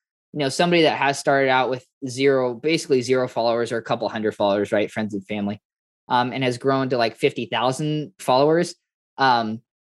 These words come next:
that, that was really cool just because they were really swinging home their message. They were in, like, the fashion direct to consumer side of things. And so they had a really beautiful aesthetic and, and just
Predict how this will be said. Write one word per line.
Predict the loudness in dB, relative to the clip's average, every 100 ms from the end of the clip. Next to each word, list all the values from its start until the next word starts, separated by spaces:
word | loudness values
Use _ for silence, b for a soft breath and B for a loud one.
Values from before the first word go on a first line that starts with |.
| -2
that, | 2 2 2
that | 2 4
was | 2
really | 0 0
cool | 0 0
just | 0 -4
because | -4 0 2 4
they | 6
were | 6 4
really | 4 6 6
swinging | 4 -2 -4 -4
home | -6 -4 -2
their | 0
message. | 0 0 -2 0
They | 4
were | 4 4
in, | 0
like, | -4 -4
the |
fashion | 0 0 0 -2
direct | 0 0
to | -2
consumer | -6 -4 -2 -4
side | -2 2 2
of | 0
things. | -2 -2 -4
And | -4
so | 0 2
they | 2
had | 2 0 -2 _ _ -2
a | 2
really | 6 6 6 0 _ -14 -10 2
beautiful | 6 6 6 4
aesthetic | 4 2 4 2 0
and, | -4 -6 -12
and | -8 -2
just | 0 -2